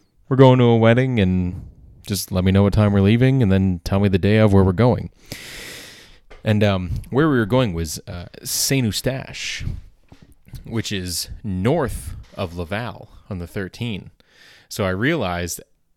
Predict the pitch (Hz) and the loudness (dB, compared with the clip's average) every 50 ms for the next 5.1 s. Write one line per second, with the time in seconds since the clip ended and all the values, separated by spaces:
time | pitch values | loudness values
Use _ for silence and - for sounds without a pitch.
0 | _ _ _ _ _ _ _ _ _ - 107 92 92 90 - - 95 98 104 104 | _ _ _ _ _ _ _ _ _ -16 -12 -10 -10 -10 -8 -6 -4 -4 -2 -2
1 | 110 104 101 - - - 104 104 - - 107 110 110 92 104 90 87 90 92 85 | -2 -6 -6 -6 -8 -8 -8 -8 -6 -6 -6 -6 -4 -4 -4 -4 -4 -4 -6 -8
2 | 87 87 85 90 92 92 90 - - 98 98 98 92 87 85 85 87 87 85 80 | -8 -8 -6 -6 -6 -6 -6 -8 -8 -8 -8 -8 -8 -8 -10 -10 -10 -12 -14 -16
3 | - - - 98 92 - 95 90 92 90 95 98 95 90 85 87 87 90 92 92 | -18 -20 -20 -16 -12 -10 -6 -4 -4 -4 -4 -4 -4 -4 -6 -6 -6 -6 -6 -4
4 | 90 92 92 87 87 85 87 90 92 92 92 87 87 85 85 85 85 92 101 120 | -4 -4 -4 -6 -6 -8 -6 -4 -4 -4 -4 -4 -6 -6 -6 -6 -6 -6 -6 -6
5 | 131 - | -8 -10